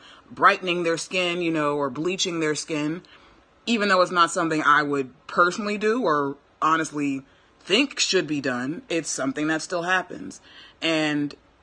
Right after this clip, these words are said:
you know, has always been, you know, a pale white guy, and tanning is just definitely not an option for him. So I understand the frustration of, you know, wanting to have this idealistic look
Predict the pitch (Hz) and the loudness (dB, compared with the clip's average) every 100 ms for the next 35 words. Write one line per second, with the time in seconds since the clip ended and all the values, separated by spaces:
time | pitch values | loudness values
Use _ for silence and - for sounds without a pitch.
0 | _ _ - 175 165 156 427 427 - - | _ _ -8 0 4 8 10 10 8 -2
1 | - - 185 180 - 170 202 208 196 180 | -6 -4 -2 -2 0 2 2 2 0 0
2 | 165 156 147 151 165 156 147 135 131 - | 0 0 0 -2 -4 -2 0 -2 -4 -8
3 | 76 - 180 175 156 156 151 151 143 139 | -14 -6 0 2 4 2 0 0 0 0
4 | 147 156 _ - - - - 156 147 143 | -2 -8 _ -20 -20 -20 -6 -2 0 -2
5 | 139 135 - _ _ _ _ _ - 240 | 0 -2 -4 _ _ _ _ _ -4 0
6 | 254 247 220 185 139 131 185 175 - 170 | 2 2 0 -4 -8 -2 2 2 2 -2
7 | 151 156 147 143 135 127 120 143 123 123 | 0 0 2 2 2 0 -2 -8 -8 -8
8 | 131 110 - - - _ - 170 185 220 | -10 -12 -16 -20 -20 _ 2 4 6 4
9 | 196 - 180 180 180 165 - 170 156 - | 0 0 -2 0 -2 -4 0 0 0 -2
10 | 175 165 180 170 156 147 156 147 139 165 | -2 -2 -2 0 0 0 0 0 0 0
11 | 175 170 160 170 156 156 156 - 147 151 | 0 -2 -4 -2 0 0 -2 0 0 0
12 | 151 151 147 143 143 131 147 147 - | -2 -2 -2 -4 -8 -4 -4 -4 -8